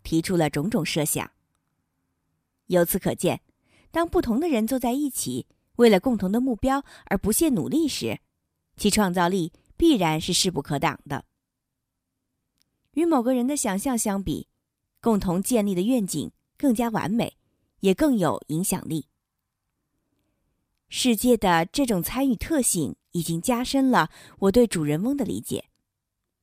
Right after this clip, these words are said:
主人翁所强调的并不单单是“主人”这两个字，更重要的是指员工对工作所倾注的一种情感。主人翁突出的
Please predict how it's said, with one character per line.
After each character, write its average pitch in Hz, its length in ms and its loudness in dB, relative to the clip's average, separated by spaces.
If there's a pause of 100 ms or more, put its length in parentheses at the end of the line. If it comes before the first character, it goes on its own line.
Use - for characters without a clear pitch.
(640)
主 214 120 2
人 180 220 6
翁 262 180 0
所 202 140 -2
强 160 240 -4
调 208 180 -2
的 160 240 0 (300)
并 330 160 0
不 277 80 0
单 302 240 -2
单 311 220 -2
是 302 160 -4
“主 156 240 -2
人” 131 180 -4
这 196 100 -2
两 185 200 -2
个 - 80 -12
字， - 260 -8 (960)
更 262 180 6
重 214 160 4
要 220 180 0
的 147 240 -2 (320)
是 - 160 0
指 262 140 0
员 180 180 4
工 311 200 0
对 277 120 2
工 311 240 -2
作 226 280 0 (160)
所 - 180 -2
倾 226 260 -2
注 - 160 0
的 156 140 -2
一 165 80 -2
种 143 160 -6
情 127 260 -4
感。 151 180 -6 (1300)
主 214 140 4
人 185 120 4
翁 220 160 2
突 254 220 -2
出 254 220 -2
的 175 240 0